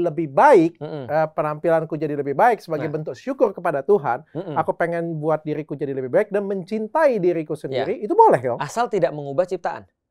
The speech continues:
Speaker 2: Kalau mengubah ciptaan itu bagian daripada tadi tidak, tidak bersyukur. Contoh misalnya kayak begini ya, aku pernah lihat dokter ngundang orang-orang yang secara face mungkin, eh, ada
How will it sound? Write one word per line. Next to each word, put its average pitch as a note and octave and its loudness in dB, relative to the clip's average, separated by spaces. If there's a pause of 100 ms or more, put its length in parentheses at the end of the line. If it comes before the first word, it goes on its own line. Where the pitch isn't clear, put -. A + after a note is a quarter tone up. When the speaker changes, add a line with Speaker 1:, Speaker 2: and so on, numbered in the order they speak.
(360)
Speaker 2:
Kalau E3 2
mengubah F3 2
ciptaan F3+ -4
itu A#3 -2
bagian E3+ 2
daripada D#3+ 2
tadi E3+ 0
tidak, E3 2 (160)
tidak D#3 0
bersyukur. D3 -6
Contoh D#3+ -4
misalnya G3 -4
kayak D#3 -6
begini D3 -8
ya, G#2 -8 (140)
aku G3+ -8
pernah B3+ -4
lihat A#3+ -6
dokter E3+ -2
ngundang G3 -4
orang-orang E3+ -6
yang D#3+ -8
secara C#3+ -6
face - -8
mungkin, E3 -8
eh, C#3 -12
ada C3 -4